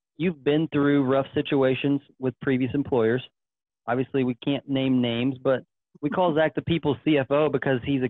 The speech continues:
killer, man. He has audited hundreds of businesses.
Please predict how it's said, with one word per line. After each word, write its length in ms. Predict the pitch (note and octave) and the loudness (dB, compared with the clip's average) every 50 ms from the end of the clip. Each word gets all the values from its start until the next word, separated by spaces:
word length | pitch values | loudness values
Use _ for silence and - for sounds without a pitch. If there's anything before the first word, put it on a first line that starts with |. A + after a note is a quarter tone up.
| - - | -4 -2
killer, 260 | D3 C#3 B2 A2+ G#2+ | 0 0 2 0 0
man. 220 | G#2 G#2 G#2 G#2 G2+ _ _ _ _ _ _ _ - | 0 -2 -4 -6 -8 _ _ _ _ _ _ _ -2
He 80 | D3 | 0
has 140 | D3 C#3+ C3 - _ - - | 0 0 0 -4 _ -4 -2
audited 640 | C3 C#3+ D#3 D#3 D3+ C#3+ D3 D3 D3 C#3+ C#3+ C3+ B2+ _ _ _ _ _ | 0 2 2 2 2 2 2 2 2 2 0 -2 -8 _ _ _ _ _
hundreds 500 | - D3+ D#3 D#3+ D#3 D#3+ D#3 D#3 C#3+ C#3+ | -4 -2 -2 0 2 2 0 0 0 -2
of 180 | C#3+ C3+ A#2 B2 | -4 -4 -4 0
businesses. 640 | C#3 C#3+ C#3+ C3 C#3 C#3+ B2 - - C#3 C3 C3 | 0 2 2 2 0 -2 -2 0 0 2 2 2